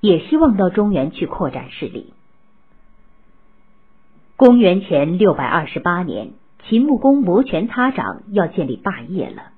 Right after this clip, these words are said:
可巧齐子又来了个报告，说郑伯死了，公子兰做了国君。他只知道有晋国，不知道有秦国。听说晋侯重耳刚死去，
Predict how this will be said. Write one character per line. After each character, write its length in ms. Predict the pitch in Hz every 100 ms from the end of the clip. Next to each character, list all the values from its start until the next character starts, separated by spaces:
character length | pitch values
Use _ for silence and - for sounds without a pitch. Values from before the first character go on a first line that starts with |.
| - - - -
可 200 | - 311
巧 240 | 320 151
齐 260 | - - 254
子 180 | - 143
又 140 | 233
来 160 | 143 123
了 80 | 175
个 80 | -
报 180 | 160
告， 200 | 127 165
说 320 | 123 - - - - - _ -
郑 260 | 196 165
伯 200 | 151 143 -
死 80 | 127
了， 340 | - 82 - - _ -
公 220 | 269 285
子 140 | 277 127
兰 400 | 120 123 208 254 -
做 120 | 185 131
了 80 |
国 180 | - -
君。 260 | - 143 143 - _ _ - - - - -
他 180 | 240 208
只 180 | 196 185
知 140 | 208
道 180 | 202 180
有 200 | 165 135
晋 320 | - 302 208
国， 340 | - 117 120 - - -
不 180 | 208 190
知 160 | 143
道 140 | 139 113
有 180 | 131
秦 360 | 123 - 123 165
国。 340 | - 82 53 - - _ - - - - _ _ _ _ - _ _
听 320 | - 220 208
说 200 | 202 185
晋 200 | 214 175
侯 220 | - 165
重 320 | 175 - 170
耳 340 | 175 135 127 135
刚 260 | 202 208
死 200 | 208 151 -
去， 260 | 170 139